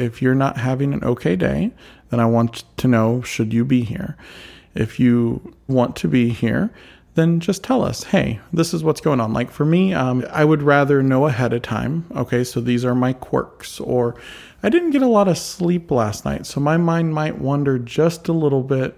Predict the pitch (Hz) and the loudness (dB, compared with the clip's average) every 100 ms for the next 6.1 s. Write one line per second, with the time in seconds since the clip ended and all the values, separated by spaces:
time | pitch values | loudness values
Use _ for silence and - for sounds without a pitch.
0 | - - - _ _ _ _ _ - - | -16 -20 -20 _ _ _ _ _ -18 0
1 | 180 170 156 147 131 127 120 113 - - | 2 4 2 0 -2 -2 -2 -4 -6 -8
2 | - - - - - 120 120 113 - 165 | -14 -16 -18 -12 -10 -4 -4 -4 -4 -2
3 | - - 277 - - 160 151 143 143 78 | -2 -10 -14 -14 -8 -2 0 2 0 -2
4 | - 143 - 147 - _ - 175 143 147 | -4 -4 -4 -4 -8 _ -16 -2 0 2
5 | 127 143 143 131 127 127 131 113 117 156 | 2 2 2 0 0 -2 -2 0 0 -2
6 | 190 | -4